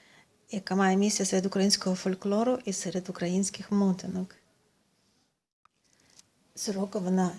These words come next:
героїня фольклорних оповідань, порівнянь і приказок. Сорока скрегоче, бо гостей хоче.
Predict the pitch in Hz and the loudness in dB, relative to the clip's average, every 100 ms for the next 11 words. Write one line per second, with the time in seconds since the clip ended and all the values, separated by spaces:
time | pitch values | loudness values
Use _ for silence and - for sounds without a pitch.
0 | - 202 185 196 202 202 185 190 - - | -8 -6 -2 0 0 2 0 -4 -14 -20
1 | - 196 196 190 190 185 190 185 180 190 | -16 -6 -4 0 0 -2 -4 -6 -2 2
2 | 196 196 190 185 185 196 190 190 - - | 4 4 2 0 4 6 6 2 -2 -8
3 | 185 - 196 196 196 165 160 - _ _ | -6 2 4 4 2 -2 -4 -10 _ _
4 | _ _ _ _ _ _ _ _ - - | _ _ _ _ _ _ _ _ -12 -2
5 | 190 190 170 170 - - 175 175 254 262 | -2 0 -4 -4 -6 -4 -4 -2 -2 -2
6 | 165 175 185 - - 165 170 - 185 180 | -2 0 2 0 2 0 0 0 0 0
7 | - 175 | -2 -2